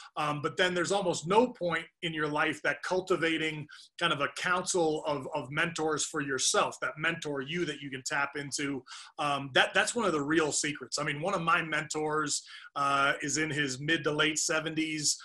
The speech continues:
This guy has achieved everything I would basically want to achieve, both in family, in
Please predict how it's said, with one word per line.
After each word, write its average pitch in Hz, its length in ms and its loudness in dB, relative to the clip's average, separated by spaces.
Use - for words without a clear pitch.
This 151 180 2
guy 151 220 4
has 139 160 2
achieved 151 540 -2
everything 170 480 4
I 147 100 6
would 147 220 -2
basically 151 400 2
want 143 220 0
to 135 60 0
achieve, 131 380 -4
both 147 200 0
in 131 120 -4
family, 165 580 0
in 131 140 -10